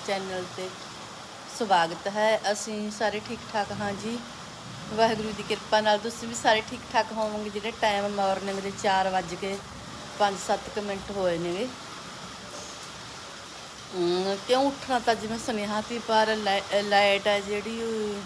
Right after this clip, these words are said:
ਹੈਗੀ ਆ, ਪਰ ਰਾਤ ਹਨੇਰੀ ਵੀ ਬਹੁਤ ਸੀ, ਮੀਂਹ ਪੈ ਰਿਹਾ ਗਾ। ਪਹਿਲਾਂ ਹਨੇਰੀ ਸੀ, ਮੀਂਹ ਆਇਆ ਸਵੇਰੇ,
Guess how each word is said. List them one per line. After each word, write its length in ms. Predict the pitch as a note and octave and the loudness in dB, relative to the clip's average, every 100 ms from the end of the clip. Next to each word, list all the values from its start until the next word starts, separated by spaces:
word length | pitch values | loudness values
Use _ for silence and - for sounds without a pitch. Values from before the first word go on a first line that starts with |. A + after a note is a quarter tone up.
| E3+ - - G3+ | -10 -12 -2 4
ਹੈਗੀ 380 | G3 F#3+ A3+ | 4 4 2
ਆ, 80 | A#3+ | 2
ਪਰ 260 | A3+ A3 G#3+ | 4 2 2
ਰਾਤ 280 | G3+ G3 G3+ | 4 2 2
ਹਨੇਰੀ 340 | G#3 A3+ G#3+ | -4 -2 -4
ਵੀ 80 | G#3 | -4
ਬਹੁਤ 260 | G#3 G#3+ G#3+ | -2 0 -2
ਸੀ, 260 | - A#3 G#3+ - - - - A3 | -4 -6 -8 -10 -14 -14 -4 2
ਮੀਂਹ 240 | A3 B3 | 4 4
ਪੈ 320 | B3 G#3+ F3+ | 6 6 6
ਰਿਹਾ 220 | F3+ G#3+ | 6 4
ਗਾ। 220 | A3 A3+ - - - - - - - - | 6 6 4 -2 -10 -10 -10 -10 -12 6
ਪਹਿਲਾਂ 240 | A#3 A3+ B3 | 8 10 8
ਹਨੇਰੀ 380 | B3+ B3+ A3+ A3 | 8 4 4 -2
ਸੀ, 300 | - B3 A#3 | -4 -2 0
ਮੀਂਹ 320 | A3 A3+ A#3+ | 0 2 4
ਆਇਆ 260 | A3+ G#3+ | 6 6
ਸਵੇਰੇ, 540 | G#3 A#3+ F#3 F#3 G#3+ | 2 0 0 2 2